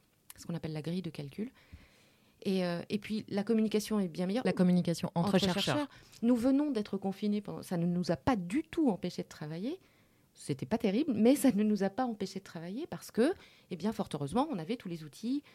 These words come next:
Speaker 1: de, euh,
Speaker 2: Est-ce qu'il y avait
Speaker 1: distanciel, je hais ce mot, mais bref, ouais.
Speaker 2: Est-ce qu'il y avait du personnel d'astreinte dans
Speaker 1: Oui.
Speaker 2: les grands équipements scientifiques ?
Speaker 1: Oui, absolument. Alors, on a mis, euh, je pense que tous les laboratoires du monde se sont mis à l'arrêt.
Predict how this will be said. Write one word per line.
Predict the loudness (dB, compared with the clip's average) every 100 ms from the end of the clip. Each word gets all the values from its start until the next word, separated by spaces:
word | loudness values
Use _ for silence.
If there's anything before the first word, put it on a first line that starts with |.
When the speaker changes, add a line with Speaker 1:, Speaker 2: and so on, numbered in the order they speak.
| -20 -18
Speaker 1:
de, | -8 -4
euh, | -4 -4 -6 -10 -14 _ -20 _ -8
Speaker 2:
Est-ce | 2
qu'il | 4 8
y |
avait |
Speaker 1:
distanciel, | 10 8 8 4 4 4
je | 2 0
hais | -2
ce | -4 -4
mot, | -6 -4
mais | -6 -6
bref, | -8 -8 -8 -12 _ -14
ouais. | -6
Speaker 2:
Est-ce | -6 2
qu'il | 6
y |
avait | 8
du | 6
personnel | 4 2 4 4 6
d'astreinte | 4 4 2 2 2 -8 -12 0
dans | 6
Speaker 1:
Oui. | 6
Speaker 2:
les |
grands | 8 6
équipements | 6 2 0 0
scientifiques ? | 0 0 -2 -2 -4 -6 -18 -6
Speaker 1:
Oui, | -4 -2
absolument. | -4 -6 -6 -10 -14 _ -14
Alors, | -2 0
on | 4
a | 4
mis, | 6 4 0 -20 -6
euh, | -2 0
je | -2
pense | 0 0
que | 0
tous | -2 0
les |
laboratoires | 0 0 -2 -4
du | -2
monde | -2 -2
se | -4
sont | -4 -2
mis | -2
à |
l'arrêt. | 0 0 0 -2